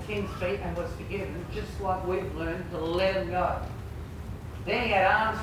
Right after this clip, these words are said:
free, ready to go. He had experienced the full weight of grace from the king, and he was up and ready to go. And he went and made a poor choice. He picked his problems back up. He picked his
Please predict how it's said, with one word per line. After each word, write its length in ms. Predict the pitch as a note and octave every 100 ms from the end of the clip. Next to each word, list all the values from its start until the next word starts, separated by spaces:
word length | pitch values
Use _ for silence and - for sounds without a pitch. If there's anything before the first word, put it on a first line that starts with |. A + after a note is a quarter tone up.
| -
free, 300 | G#3+ G#3+ F#3+
ready 240 | G3 G3+
to 60 | F3+
go. 300 | F3+ F#3+ F3+
He 160 | B3+ -
had 120 | G3
experienced 600 | - - - A#3+ A3 -
the 80 | B3+ - -
full 260 | C4 B3+
weight 320 | A#3+ A#3 A3+
of 140 | - -
grace 360 | F3+ E3+ - -
from 140 | F#3
the 120 | F3+ -
king, 340 | A#3+ - - - - - - -
and 140 | F#3 F3+
he 60 | G3
was 80 | -
up 320 | A#3 B3+ B3+
and 160 | - -
ready 320 | A#3 C4+ C4+
to 60 | -
go. 500 | B3+ - B2+ - - - - - - - -
And 120 | E3+
he 60 | F3
went 180 | G3+ G3+
and 80 | F3
made 220 | F3 F3
a 120 | F3 -
poor 220 | A#3 A#3 A#3
choice. 200 | A3 G3+ - - - - - - - - -
He 80 | - -
picked 400 | - D4 - - - -
his 80 | - -
problems 600 | A3 A#3+ F3 E3 D3 - - - -
back 260 | A3+ - G3+
up. 320 | F3+ - - - - - - - - - - -
He 100 | F3+
picked 420 | - D4 - -
his 180 | F#3+